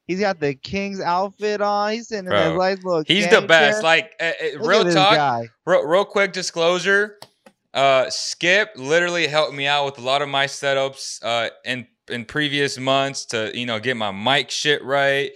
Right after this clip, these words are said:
Speaker 2: to get my background right. So shout out to my brother, man. For real, man. He's a good dude.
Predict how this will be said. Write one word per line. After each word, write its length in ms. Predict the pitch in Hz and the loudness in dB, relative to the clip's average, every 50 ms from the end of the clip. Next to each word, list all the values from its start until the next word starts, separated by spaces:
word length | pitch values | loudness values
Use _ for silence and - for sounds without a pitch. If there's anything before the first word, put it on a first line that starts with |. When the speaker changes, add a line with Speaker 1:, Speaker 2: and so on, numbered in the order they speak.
| - - _ - | -18 -20 _ -12
Speaker 2:
to 100 | 123 120 | -10 -6
get 160 | 123 131 123 | -4 -4 -4
my 140 | 113 104 98 | -4 -6 -8
background 600 | 92 92 131 143 151 151 151 - 156 147 143 139 139 | -4 0 2 2 2 2 0 -2 -4 -4 -4 -2 -2
right. 180 | 139 139 139 | -2 -2 -2
So 60 | 123 | -4
shout 200 | 110 - 151 147 | -4 -4 -4 -2
out 100 | 143 139 | -2 -4
to 100 | 139 135 | -6 -8
my 160 | 131 123 117 101 | -6 -6 -6 -6
brother, 320 | 92 113 113 107 104 98 | -4 -4 -4 -2 -4 -6
man. 340 | 95 98 101 98 98 101 - _ - - _ _ | -8 -8 -8 -8 -10 -12 -14 _ -20 -20 _ _
For 180 | - 104 98 | -8 -4 -2
real, 200 | 107 113 110 101 | 0 0 0 0
man. 160 | 101 101 101 | 0 -2 -4
He's 120 | 131 147 127 | -2 -2 -2
a 60 | 110 | -4
good 220 | 90 98 110 107 98 | -2 -2 -2 -2 -2
dude. 340 | 95 107 101 95 90 82 | -4 -6 -6 -6 -6 -10